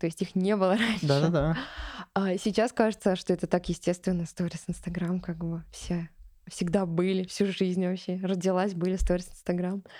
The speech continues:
Speaker 1: Но они тогда только появились, и, э, я придумала тему,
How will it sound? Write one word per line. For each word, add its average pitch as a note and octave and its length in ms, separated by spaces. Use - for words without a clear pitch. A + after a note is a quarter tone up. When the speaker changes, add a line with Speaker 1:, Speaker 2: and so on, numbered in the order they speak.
Speaker 1:
Но G#3+ 180
они A#3+ 180
тогда B3+ 220
только B3 320
появились, G3+ 800
и, F#3 600
э, E3+ 320
я G3+ 280
придумала G#3 580
тему, A#3 480